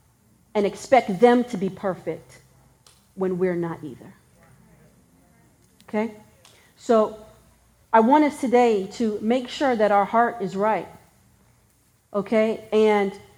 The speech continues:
if you try to restore a relationship, if there's something challenging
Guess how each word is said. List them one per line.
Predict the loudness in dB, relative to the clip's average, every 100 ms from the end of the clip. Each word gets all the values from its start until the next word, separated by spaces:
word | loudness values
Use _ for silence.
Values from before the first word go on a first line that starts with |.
| _ _ _ _ _ _ _
if | -2 0
you | 0
try | 4 4
to | 4
restore | 0 -2 0 4 4
a |
relationship, | 4 2 0 -4 -6 -2
if | -2 0
there's | -2 -2
something | -4 -2 -4
challenging | 0 0 0 -4 -6 -6